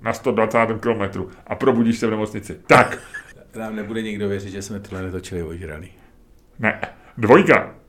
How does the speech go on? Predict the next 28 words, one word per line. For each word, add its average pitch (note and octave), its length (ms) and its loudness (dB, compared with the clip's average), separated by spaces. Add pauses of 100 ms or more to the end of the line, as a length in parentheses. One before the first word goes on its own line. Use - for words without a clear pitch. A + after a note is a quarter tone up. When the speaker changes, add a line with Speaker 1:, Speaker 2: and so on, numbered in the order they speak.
(160)
Speaker 1:
A A2 80 -2
my C3 80 0
to D3+ 200 2
netočíme G3+ 340 -2
ožra-, G2 420 -4
ožralý. G#2 360 0 (480)
<laughs> - 420 -18
Já B2 120 4
se C#3 160 4
napiju A#2+ 360 2
kávy. E3 340 6 (500)
My A2 120 -2
nejsme E3 220 0
jak A#2 180 -2
Joe G2+ 180 6
Rogan, G2+ 280 4
který G2 160 -2
pořád G2 300 -2
chlemtá G2 440 -2
tu F#2+ 100 -8
svoji G2+ 240 -4
whisky F#2+ 320 -10
u F2 100 -10
toho. E2 260 -12 (840)
Ah, - 100 -10 (1080)
vynikající G2 460 -8
káva. E2+ 260 -6 (880)
Takže, A2+ 340 4